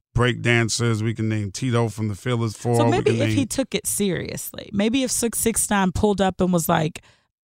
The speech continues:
Speaker 2: had bars or didn't, like, have
Speaker 1: <laughs>
Speaker 2: this s-, shady ass rape case against him. Like, I just feel like that he set himself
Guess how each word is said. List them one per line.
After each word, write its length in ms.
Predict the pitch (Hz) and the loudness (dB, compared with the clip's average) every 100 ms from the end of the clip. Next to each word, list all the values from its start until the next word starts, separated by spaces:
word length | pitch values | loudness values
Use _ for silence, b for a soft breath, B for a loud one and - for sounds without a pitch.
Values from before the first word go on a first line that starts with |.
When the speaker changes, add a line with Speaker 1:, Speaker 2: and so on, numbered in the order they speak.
| _ _ - | _ _ -4
Speaker 2:
had 360 | - 196 160 139 | 2 2 2 0
bars 640 | 156 170 127 107 - - | 2 2 0 -6 -8 -6
or 240 | 190 180 160 | 0 2 2
didn't, 540 | 139 185 208 180 170 | 0 0 0 -2 -2
like, 380 | 175 160 160 - _ _ _ - | -2 -2 -2 -8 _ _ _ -2
have 220 | 190 180 | 0 2
Speaker 1:
<laughs> 0 | |
Speaker 2:
this 260 | 185 - | 0 -2
s-, 440 | - - - - - | -4 -2 -2 -2 -4
shady 380 | - 208 202 190 | -2 0 0 0
ass 280 | 180 170 147 | 0 -4 -2
rape 280 | 165 180 | 0 -2
case 320 | - 165 156 160 | -6 -10 -8 -8
against 420 | 151 160 160 - | -6 -6 -8 -8
him. 120 | 151 | -10
Like, 180 | 160 170 | -8 -6
I 60 | 196 | -4
just 220 | 226 - | -6 -4
feel 100 | 247 | -2
like 160 | 220 | -2
that 100 | - 156 | -4 -4
he 120 | 196 | -4
set 300 | - 190 151 | -2 -4 -2
himself 420 | 180 165 180 160 | -4 -2 -2 -2